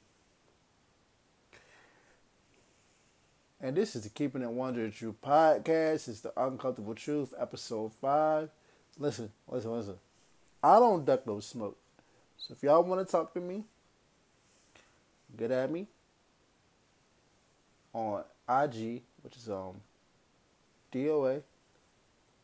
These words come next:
C L I K K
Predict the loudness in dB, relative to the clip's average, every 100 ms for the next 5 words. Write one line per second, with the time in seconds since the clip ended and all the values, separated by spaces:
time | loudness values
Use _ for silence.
0 | _ _ _ _ _ _ _ _ _ -16
1 | -10 -6 -4 -2 0 2 2 0 -2 0
2 | 0 -2 -2 -6